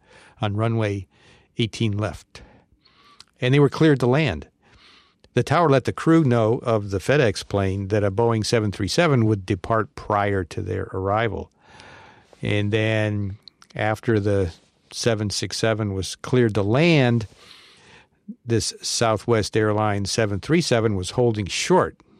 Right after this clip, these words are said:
that same runway, for departure and was cleared to take off from that runway. Well, the,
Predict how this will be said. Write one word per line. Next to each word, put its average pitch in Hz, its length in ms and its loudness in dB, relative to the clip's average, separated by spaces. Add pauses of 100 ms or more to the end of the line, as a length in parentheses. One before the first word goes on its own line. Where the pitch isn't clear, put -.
(120)
that - 100 -14
same 98 340 -4
runway, 95 460 -8 (140)
for 104 160 -4
departure 95 680 -4 (520)
and 131 180 2
was 151 140 4
cleared 143 320 2
to 131 100 4
take 175 280 0
off 92 220 0
from - 300 -8
that 95 200 -6
runway. 95 460 -8 (880)
Well, 107 200 0
the, 107 240 -4